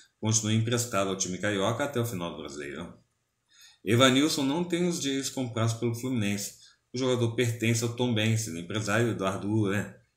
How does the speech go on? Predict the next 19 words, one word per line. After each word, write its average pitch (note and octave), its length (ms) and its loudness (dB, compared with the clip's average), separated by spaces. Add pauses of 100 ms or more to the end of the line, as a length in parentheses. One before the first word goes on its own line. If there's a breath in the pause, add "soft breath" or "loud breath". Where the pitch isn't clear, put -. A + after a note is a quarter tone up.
(160)
e F2 100 -4
por A#2+ 240 4
isso C3 300 0
não A2 200 0
precisa C3 380 -2
do D3 140 -2
aval A2+ 400 2
ao, F2 260 -2
do F2 260 0
tricolor, F#2+ 640 -2
caso D2+ 320 -6
uma E2+ 160 -8
proposta G2+ 460 -4
pelo D#2+ 160 -8
jogador G2 460 -2
chegue A#2+ 420 2
até F2 240 -2
o D#2 80 -4
agente. D2 540 -8